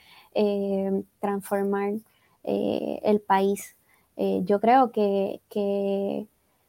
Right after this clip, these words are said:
¿verdad? Y me llena de mucha esperanza, me llena de mucha esperanza porque día a día veo la necesidad, pero ir a estos espacios también me, me llena de esperanza de saber que estamos haciendo lo correcto,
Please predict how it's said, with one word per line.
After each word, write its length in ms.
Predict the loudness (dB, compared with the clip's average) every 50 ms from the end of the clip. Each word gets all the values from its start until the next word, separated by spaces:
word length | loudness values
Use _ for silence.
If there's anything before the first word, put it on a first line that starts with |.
| _ _ _ -6
¿verdad? 360 | -4 -2 0 0 0 0 0
Y 160 | -2 -4 -6 -4
me 260 | 2 4 6 6 8
llena 280 | 6 6 4 4 4 4
de 80 | 4
mucha 260 | 2 0 -2 -4 -8 -8
esperanza, 680 | -2 0 0 2 2 0 -2 -2 -4 -6 -8 -8 -8 _
me 200 | -2 0 0 2
llena 260 | 2 0 0 0 0
de 60 | 0
mucha 260 | 0 0 0 -2 -2 -2
esperanza 400 | -2 0 0 0 0 0 0 0
porque 280 | 0 0 0 0 2
día 220 | 2 4 4 6 4
a 40 |
día 200 | 6 6 6 4
veo 140 | 4 4 4
la 100 | 2 2
necesidad, 600 | 0 0 -2 -4 -6 -4 -2 -2 -2 -2 -4 -6 -10 _ _ _ _ _ _ _ _ _
pero 360 | 0 2 4 4 4 2 2 0
ir 240 | 0 2 4 4 4
a 20 |
estos 260 | 2 0 -2 -4 -4 -4
espacios 520 | -6 -4 _ -2 -2 -2 -4 -6 -8 -8
también 420 | -8 -6 -4 -4 -2 -2 -2 -2
me, 320 | 0 0 0 0 0 -2 -4 -4
me 180 | -4 -2 -2 -2
llena 260 | -2 -2 -4 -4 -4
de 60 | -4
esperanza 720 | -4 -2 -2 -2 0 -2 -4 -4 -4 -4 -2 -2 -2 -4 -6 -12 -20 -20 -18 _ -2
de 140 | 0 0 0
saber 340 | 0 0 2 2 2 2
que 60 | 0 -6
estamos 360 | -6 -4 -4 -4 -4 -2 -4
haciendo 360 | -4 -2 0 0 2 4 4
lo 100 | 4 4
correcto, 560 | 2 0 0 0 -2 -4 -4 _ -12 -12 -12